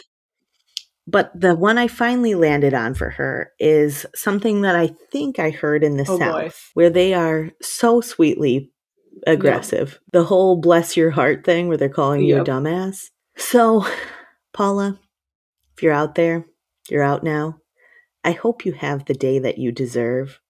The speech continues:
Speaker 1: And I hope that the same compassion and caring you showed those two angel babies is shown to you.
Speaker 2: There it is.
Speaker 1: The end. I'm gonna go cry, scream into my pillow now, so.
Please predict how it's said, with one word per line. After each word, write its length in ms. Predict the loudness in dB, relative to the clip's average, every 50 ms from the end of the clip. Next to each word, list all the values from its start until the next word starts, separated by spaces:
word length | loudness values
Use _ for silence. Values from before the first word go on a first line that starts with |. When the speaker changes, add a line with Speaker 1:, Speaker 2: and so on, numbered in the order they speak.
| _ _ _ _ _ _ -20 -10 -6
Speaker 1:
And 140 | -4 -2 -2
I 60 | -2
hope 240 | -4 -4 -6 -6 -8
that 140 | -10 -12 -10
the 60 | -10
same 300 | -6 -4 -4 -4 -4 -4
compassion 560 | -4 -6 -4 -2 -2 -2 -2 -4 -6 -6 -6
and 140 | -4 -4 -4
caring 380 | -4 -4 -4 -2 -4 -4 -4 -4
you 160 | -2 -2 -4
showed 580 | -4 -4 -4 -4 -2 -2 -2 -2 -2 -4 -4 -8 _ _ _ _
those 220 | -2 -2 -2 -2 -2
two 180 | -4 -4 -2
angel 260 | -2 -2 -2 -2 -2 0
babies 380 | 0 0 0 0 -2 -2 -4
is 100 | -4 -6
shown 260 | -4 -6 -6 -6 -6 -6
to 100 | -6 -4
you. 340 | -4 -4 -4 -4 -8 -10 _ _ -12
Speaker 2:
There 200 | -12 -10 -8 -8
it 60 | -6 -4
is. 420 | -4 -4 -4 -6 -10 -14 -18 -18 _ _ _ _ _ _ _ _ _ _ _ _ _ _ _ _ _ _ _ _ _ _ _ _ _ _ _ _ _ _ -16
Speaker 1:
The 480 | -8 0 2 2 2 2 2 -2 -4 -4
end. 400 | -6 -6 -6 -8 -8 -10 -12 -14 -18 -20 -20 _ _ -18 -12
I'm 80 | -8 -8
gonna 140 | -6 -4 -2
go 280 | -2 -2 0 -2 -2
cry, 260 | -4 -6 -8 -8 -6 -8
scream 280 | -8 -10 -10 -8 -6 -6
into 160 | -8 -6 -6
my 100 | -8 -8
pillow 300 | -6 -8 -8 -8 -8 -8
now, 340 | -10 -10 -10 -12 -12 -14 -16
so. 420 | -20 -20 -18 -16 -14 -14 -14 -14